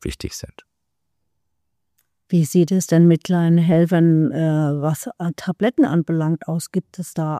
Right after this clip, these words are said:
Speaker 2: auch, äh, Werte, die Männer dann einnehmen, um auch wieder da besser dazustehen?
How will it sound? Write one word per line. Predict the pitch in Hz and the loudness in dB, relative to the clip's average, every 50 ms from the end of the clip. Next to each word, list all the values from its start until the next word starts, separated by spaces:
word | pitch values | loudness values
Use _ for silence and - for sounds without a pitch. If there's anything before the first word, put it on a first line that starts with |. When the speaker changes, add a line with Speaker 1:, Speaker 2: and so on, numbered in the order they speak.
| - | -8
Speaker 2:
auch, | - 170 156 151 160 185 - - - | -10 -10 -8 -6 -8 -8 -10 -12 -12
äh, | - 220 233 240 247 247 247 - _ _ _ _ _ _ _ _ _ _ _ _ _ _ _ _ _ _ - | -8 -6 -6 -4 -4 -6 -6 -8 _ _ _ _ _ _ _ _ _ _ _ _ _ _ _ _ _ _ -10
Werte, | 185 185 180 196 202 208 220 233 226 - 247 254 247 226 | -8 -4 2 4 4 4 4 2 0 0 0 0 0 0
die | - 226 220 220 220 220 220 214 | 0 -2 0 2 2 2 4 4
Männer | 202 202 202 196 208 214 214 214 | 4 4 4 4 4 4 2 0
dann | 214 214 208 202 | 0 0 -2 -2
einnehmen, | - 151 180 196 208 208 208 208 208 208 190 | -2 -2 -2 0 0 0 0 0 0 0 0
um | 131 175 190 202 - - - | 0 0 -2 -2 -2 -6 -10
auch | - 170 185 196 165 - | -8 -6 -6 -6 -6 -6
wieder | 165 196 185 | -6 -6 -6
da | 165 - 165 170 175 | -4 -4 -6 -6 -4
besser | - 190 202 - - 226 214 | -4 -6 -6 -4 -4 -6 -6
dazustehen? | - 220 214 220 - - 247 226 - - - 247 262 294 330 339 | -4 -4 -6 -6 -6 -10 -12 -12 -10 -8 -6 -4 -4 -4 -6 -6